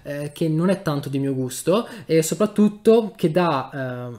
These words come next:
mano libera allo scrittore, no? Che senza regole ti può da un giorno all'altro ribaltare tutto quanto. Ecco, questo è stato secondo me, queste sono state secondo me, eh, le note dolenti di, della lettura di questo secondo volume.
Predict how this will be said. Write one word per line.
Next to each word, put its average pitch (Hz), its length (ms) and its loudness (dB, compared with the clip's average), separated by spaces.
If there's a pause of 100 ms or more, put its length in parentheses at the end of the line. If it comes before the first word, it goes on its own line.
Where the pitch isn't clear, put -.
mano 190 360 2
libera 147 500 2
allo 143 200 -4
scrittore, 131 540 -4
no? 208 160 0
Che 175 120 -4
senza 214 540 0
regole 196 840 0
ti 165 140 0
può 180 240 4
da 156 140 0
un 165 100 0
giorno 180 280 4
all'altro 143 480 0
ribaltare 156 680 0
tutto 127 220 -8
quanto. 110 520 -12 (420)
Ecco, 147 320 0
questo 220 280 6
è - 20 -2
stato 185 220 -2
secondo 160 340 -2
me, 170 220 -2
queste 196 280 2
sono 175 300 0
state 135 320 -8
secondo 123 320 -8
me, 135 220 -6 (260)
eh, 127 200 -8
le 139 260 -2
note 151 240 -2
dolenti 147 440 -2
di, 131 200 -6
della 143 180 0
lettura 143 300 0
di 135 100 -2
questo 139 240 -8
secondo 143 400 -4
volume. 269 460 2